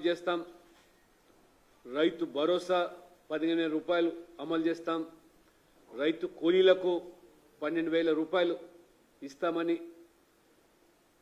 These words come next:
వడ్ల మీద బోనస్ ఐదు వందల రూపాయలు ప్రకటిస్తామని చెప్పారు. ఆనాడేమో సోనియా గాంధీ జన్మదినం, ఇప్పుడేమో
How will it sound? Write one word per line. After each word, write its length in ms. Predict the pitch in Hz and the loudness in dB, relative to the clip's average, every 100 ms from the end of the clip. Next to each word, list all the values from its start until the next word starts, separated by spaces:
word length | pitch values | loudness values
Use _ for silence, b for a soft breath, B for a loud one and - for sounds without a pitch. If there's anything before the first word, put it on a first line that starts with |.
| _ _ _ _ | _ _ _ _
వడ్ల 380 | 131 156 165 190 185 | -4 -4 4 4 6
మీద 180 | 185 180 151 - - | 4 2 -2 -8 -4
బోనస్ 480 | 160 180 180 175 175 151 - - _ _ _ _ _ | -2 0 0 -2 -4 -6 -10 -20 _ _ _ _ _
ఐదు 220 | 135 156 160 | -4 -2 0
వందల 160 | 156 147 | -2 -2
రూపాయలు 280 | 180 170 - | 0 0 -2
ప్రకటిస్తామని 600 | 147 156 147 - 143 131 | -6 -8 -10 -8 -8 -8
చెప్పారు. 320 | - - - - _ _ _ _ _ _ _ _ _ _ | -10 -12 -16 -16 _ _ _ _ _ _ _ _ _ _
ఆనాడేమో 600 | 131 160 170 170 170 180 180 170 175 - - - _ - | -4 0 2 4 4 4 4 2 -2 -12 -20 -20 _ -4
సోనియా 300 | 160 170 170 | 0 2 2
గాంధీ 220 | 165 160 156 | 0 -2 -2
జన్మదినం, 460 | 156 165 165 170 180 185 - - _ _ _ _ _ _ _ 139 | -2 -2 0 0 0 -4 -14 -20 _ _ _ _ _ _ _ -6
ఇప్పుడేమో 500 | 160 180 175 175 | -4 4 4 6